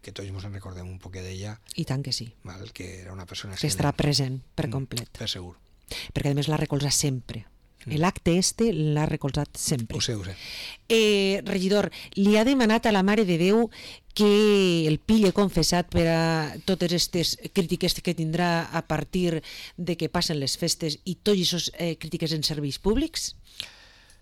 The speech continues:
Speaker 1: Bueno, no és un tema de confessió, eh? És un tema de, de treball.
Speaker 2: Bueno, jo me, jo m'empararia en el manto, eh, de la Mare de
Speaker 1: Bueno,
Speaker 2: Déu.
Speaker 1: jo, jo m'emparo en el treball.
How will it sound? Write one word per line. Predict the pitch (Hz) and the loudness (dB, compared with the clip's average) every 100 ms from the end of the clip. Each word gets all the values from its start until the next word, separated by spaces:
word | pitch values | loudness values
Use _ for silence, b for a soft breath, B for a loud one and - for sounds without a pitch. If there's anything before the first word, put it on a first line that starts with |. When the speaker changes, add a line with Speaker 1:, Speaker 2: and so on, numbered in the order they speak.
| B - _ - | B -20 _ -4
Speaker 1:
Bueno, | 139 185 175 139 | -2 0 -2 -8
no | 120 113 110 110 110 123 | -10 -8 -8 -8 -8 -6
és | 147 | -4
un | 175 | -2
tema | 165 143 | 0 0
de | 131 | 0
confessió, | 131 107 101 - 143 139 110 | -2 -6 -6 -2 0 0 -2
eh? | 143 175 | -8 -10
És | - 110 120 | -10 -8 -6
un | 117 | -6
tema | 117 113 123 123 123 120 113 95 - | -4 -2 -2 -2 -2 -4 -8 -12 -18
de, | 113 113 104 104 98 95 | -16 -12 -10 -10 -10 -10
de | 95 | -12
treball. | - 92 104 101 95 | -12 -10 -6 -6 -6
Speaker 2:
Bueno, | 170 160 160 | 0 2 2
jo | |
me, | 202 226 | 2 2
jo | 196 214 | 2 2
m'empararia | 214 190 160 185 190 | 2 0 0 0 2
en | |
el | 151 139 | 2 2
manto, | 151 123 120 120 | 0 0 -2 -2
eh, | 202 233 | 0 0
de | 143 | -2
la | 135 | -4
Mare | 131 123 | -4 -2
de | |
Speaker 1:
Bueno, | 123 110 95 | -2 -2 -4
Speaker 2:
Déu. | 104 135 143 117 | -4 -2 -2 -2
Speaker 1:
jo, | |
jo | 127 | -2
m'emparo | 139 131 123 127 | -2 -2 -2 -2
en | 117 | -2
el | 101 | -6
treball. | 95 92 85 | -10 -12 -14